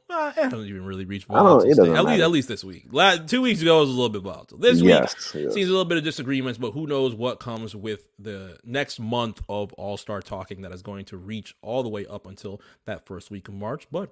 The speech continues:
Speaker 1: again, anything else that happens within it, and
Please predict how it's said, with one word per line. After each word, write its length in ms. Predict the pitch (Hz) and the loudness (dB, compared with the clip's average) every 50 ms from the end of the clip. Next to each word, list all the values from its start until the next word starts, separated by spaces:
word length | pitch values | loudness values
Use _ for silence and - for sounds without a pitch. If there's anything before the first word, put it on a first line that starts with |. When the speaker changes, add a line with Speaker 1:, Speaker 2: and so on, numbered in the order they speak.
| _ | _
Speaker 1:
again, 280 | 113 117 156 185 143 - _ _ _ _ _ - | -12 -10 -8 -8 -10 -12 _ _ _ _ _ -6
anything 380 | 143 180 185 - 185 180 180 | -6 -6 -4 -2 -4 -2 -2
else 200 | 175 175 170 - - | -2 -4 -4 -4 -6
that 160 | 165 147 147 | -8 -10 -8
happens 500 | - 165 165 165 165 - 180 175 156 143 | -8 -6 -6 -6 -6 -6 -8 -8 -8 -8
within 340 | 160 156 - 175 175 170 175 | -10 -8 -8 -8 -8 -6 -6
it, 160 | 175 175 _ _ _ _ _ _ | -8 -10 _ _ _ _ _ _
and 280 | - 110 117 117 117 | -14 -12 -10 -10 -10